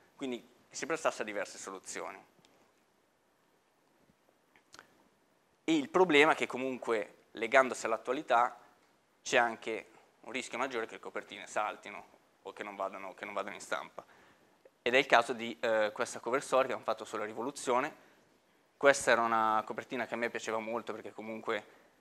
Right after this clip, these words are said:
inseriva un po' l'idea infografica in copertina, quindi faceva cap-, capire che era cambiato qualcosa, realizzata con lo studio La Mosca di Barcellona. Sempre, eh, sul tema rivoluzione avevamo provato altre, eh, copertine più fotografiche,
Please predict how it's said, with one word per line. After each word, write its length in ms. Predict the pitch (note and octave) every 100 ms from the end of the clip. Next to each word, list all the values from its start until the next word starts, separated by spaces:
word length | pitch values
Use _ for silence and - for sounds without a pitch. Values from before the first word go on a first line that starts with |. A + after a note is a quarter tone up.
| _ -
inseriva 400 | A#2 - B2 A#2+
un 120 | A2
po' 160 | B2
l'idea 340 | A#2 A#2 A#2 A#2+
infografica 880 | A2 - A2 A2+ A2 A2+ G#2 G2+ - _ _ -
in 80 | G#2
copertina, 440 | A#2+ B2 A#2+ A#2+
quindi 180 | A2+ G#2+
faceva 280 | A2 A2+ G2+
cap-, 160 | - -
capire 320 | A2+ A2+ G#2+
che 60 | G#2+
era 80 |
cambiato 420 | - A2 A#2 A2 G#2
qualcosa, 580 | C3+ - B2 A#2+ C#3+ D#3 - _ _ _ _ _ _ _ _ _ _ _ _
realizzata 580 | A#2 A#2 A2+ B2 A#2+ A2+
con 220 | - A#2
lo 120 | A2+ A2
studio 280 | - G#2+
La 60 | A#2
Mosca 440 | A#2+ A#2 - D#3+
di 100 | B2+
Barcellona. 680 | G2 G2+ - B2 B2 C3 D#3 -
Sempre, 580 | - A#2 A2 A2+ A2+ -
eh, 340 | A2+ G#2 G2+
sul 160 | - A2
tema 180 | A#2+
rivoluzione 460 | A#2 A2 A2 - A#2+
avevamo 220 | G#2+ G#2
provato 400 | - G#2 G2+ G#2
altre, 500 | A2 G#2+ G2+ G#2 G2 - - _
eh, 340 | - G2 F#2 G2
copertine 500 | G#2+ A#2 - B2 A2+
più 100 | F#2+
fotografiche, 920 | A2 - C3 A#2+ G#2+ B2 B2 A#2+ -